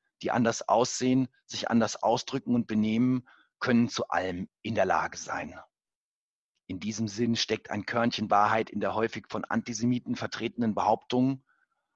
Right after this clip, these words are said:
am Antisemitismus sind die Juden selbst schuld, weil ihr Verhalten provokativ ist.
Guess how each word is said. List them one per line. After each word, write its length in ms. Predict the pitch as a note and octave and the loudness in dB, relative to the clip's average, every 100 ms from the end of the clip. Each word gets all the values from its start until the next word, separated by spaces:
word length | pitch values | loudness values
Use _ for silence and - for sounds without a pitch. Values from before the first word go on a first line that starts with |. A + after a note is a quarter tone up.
| _ | _
am 160 | D#2 - | -6 -2
Antisemitismus 880 | A#2+ E3 C#3 C3 - B2+ A#2 B2 | -4 -2 0 0 0 -2 0 -2
sind 160 | - G2 | -2 -8
die 100 | E2 | -8
Juden 260 | F2 G#2 C3 | -8 -4 0
selbst 300 | A#2+ A2 - | 0 0 -2
schuld, 400 | G2+ D2 C#2 - | -4 -6 -10 -6
weil 160 | E2 C2 | -4 -4
ihr 100 | D2 | -8
Verhalten 640 | - D#2+ E2+ - B2 B2+ | -6 -4 -4 -4 -4 -4
provokativ 760 | - - D#2 F#2+ A#2 - C3 - | -8 -10 -8 -4 -6 -4 -8 -8
ist. 400 | A#1+ - - - | -12 -12 -14 -20